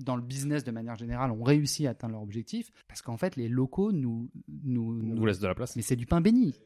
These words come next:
Speaker 1: Mais c'est du pain béni. Eux, ils sont là depuis tout le temps. Tu leur apprends que, bah, tu leur apprends la nota simple et la référence
Speaker 2: Oui, et puis
Speaker 1: cadastrale.
Speaker 2: dans ce genre de, dans ce genre de système, c'est vrai que le client, euh, quand il te voit arriver à toi, et,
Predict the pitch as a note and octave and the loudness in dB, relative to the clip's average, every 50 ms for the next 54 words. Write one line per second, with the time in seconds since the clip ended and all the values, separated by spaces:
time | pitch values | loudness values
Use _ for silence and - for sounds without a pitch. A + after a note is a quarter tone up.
0 | - _ _ - A#2 - - C3+ C3 C#3+ - G#3 G3+ F#3 G#3+ A3+ B3 B3+ F#3+ - | -20 _ _ -8 -2 -2 0 0 0 2 2 2 4 4 4 2 2 2 0 4
1 | - F3 F#3 G3 F#3+ E3+ C#3+ - - C3+ C#3 D3+ E3 D#3+ C#3+ A#2+ A2+ - - - | 6 8 8 8 8 6 4 2 2 2 4 4 4 2 2 0 -4 -4 -6 -12
2 | - - - F3 D#3+ D3+ - - G3 A3+ C4 C#4 C4 - _ _ - - C3+ A2 | -6 0 2 2 2 2 2 2 2 2 2 0 -2 -6 _ _ -4 -2 0 0
3 | A2 G#2+ A2 A2 G#2+ - - - D#3 F3 F#3+ G3 G3 F3+ - - C3 C3+ D3+ D#3 | 0 0 -2 -4 -6 -6 -4 -2 -2 0 0 -2 -4 -4 -4 -2 0 0 0 0
4 | D#3 C#3+ B2 A#2+ G#2 - - A2+ A2 G2+ G#2+ G#2+ - - C#3+ C#3 A#2 A2 A2 - | -2 -2 -4 -6 -10 -10 -10 -10 -8 -8 -10 -10 -10 -8 -8 -8 -8 -8 -10 -12
5 | A2+ G2+ - - A2 G#2 C#3 C#3+ C#3+ C#3 B2 A2 G#2+ G#2+ G#2 A2 A2 - B2 A2+ | -14 -14 -12 -14 -12 -6 -4 0 0 0 0 0 -2 -4 -6 -6 -6 -6 -6 -6
6 | A2+ - - G3 D3+ D3+ E3+ A2+ G2+ - B3+ A#3+ D#3+ A2+ G#2 A#2 A2+ A2+ A2+ A2+ | -6 -2 0 2 2 2 2 4 4 6 6 6 6 4 4 2 0 0 -4 -4
7 | G#2 A#2+ A2+ - C3 A2+ A2+ A2+ G#2+ G#2+ F#2+ - - G2 - - D#3 D3+ C#3 A#2 | -2 -2 -2 -2 -2 0 0 -2 -2 -4 -6 -8 -10 -4 0 0 2 2 2 2
8 | G2+ - - G2+ G2 A#2 B2 - G#2 G2+ F#2+ F#2 F#2 F#2 F#2+ G2 - - - G#2 | 0 0 -4 -4 -6 -6 -4 -4 -6 -6 -6 -6 -6 -4 -4 -4 -4 -6 -6 -4
9 | A2 B2+ C#3 C3+ G#2+ G2 F2+ - - F#2 F2 - - - G2+ F#2 G2 F#2+ F#2 F#2 | -4 -2 -2 -4 -4 -6 -6 -8 -8 -10 -12 -14 -14 -12 -10 -6 -6 -4 -4 -4
10 | F#2+ G2 F#2+ F#2 - - A#2 G#2+ G#2 G2 F2+ F2 F2 F2 | -4 -4 -4 -4 -2 -2 -2 -2 -2 -4 -6 -10 -14 -16